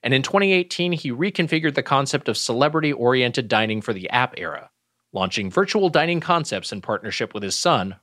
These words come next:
Robbie Earl. And while covid lockdowns proved ruinous for many dine-in restaurants, it proved lucrative for the ghost kitchen trend and for the Earls in particular, using the quarantine delivery boom to launch an array of virtual celebrity eateries using unoccupied space in existing restaurants.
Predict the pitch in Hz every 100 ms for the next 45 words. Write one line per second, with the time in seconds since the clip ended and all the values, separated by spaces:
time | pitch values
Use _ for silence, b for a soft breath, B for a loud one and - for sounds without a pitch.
0 | _ 165 165 120 87 76 73 - _ _
1 | _ _ _ _ 143 175 202 - 240 233
2 | 175 165 - 175 156 - - 151 120 143
3 | 151 127 - 120 120 160 131 127 127 113
4 | 117 120 - 92 87 - 131 - 175 147
5 | 226 240 139 104 92 - 101 104 107 -
6 | 120 113 95 - 127 110 101 120 135 123
7 | 120 113 151 170 180 160 160 160 185 165
8 | 107 80 - _ _ 113 104 92 90 131
9 | 131 123 127 120 123 151 117 98 98 95
10 | 104 95 95 110 113 107 107 147 110 95
11 | 131 - 147 127 - 131 139 131 127 185
12 | 143 98 104 98 98 95 98 127 131 135
13 | 143 135 131 - - 147 - 104 87 92
14 | - 110 107 110 - 82 76 -